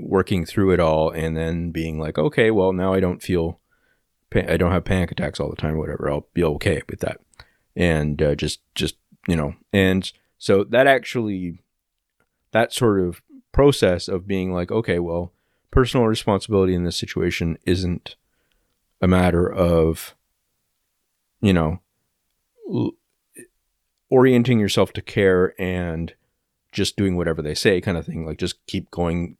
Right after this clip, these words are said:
to it, whatever." It's more a matter of, "Okay, well, what can I do myself now, assuming it's gonna hurt,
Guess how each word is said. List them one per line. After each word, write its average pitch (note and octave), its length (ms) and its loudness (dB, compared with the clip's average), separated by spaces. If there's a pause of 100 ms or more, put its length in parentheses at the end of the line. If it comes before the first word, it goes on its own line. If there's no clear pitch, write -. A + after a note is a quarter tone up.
to D#2+ 140 -4
it, D2+ 140 -6
whatever." D2+ 320 -2 (500)
It's F#2+ 200 -2
more G#2 220 4
a G2 60 4
matter F2+ 380 2
of, E2 580 0 (460)
"Okay, F#2 340 0
well, E2+ 420 0 (260)
what A2+ 200 2
can A2+ 140 -2
I F2+ 120 0
do E2+ 280 -2
myself E2 580 -6 (420)
now, G2 560 -2 (360)
assuming D3+ 500 0
it's E2 160 -8
gonna D#2+ 180 -6
hurt, - 240 -14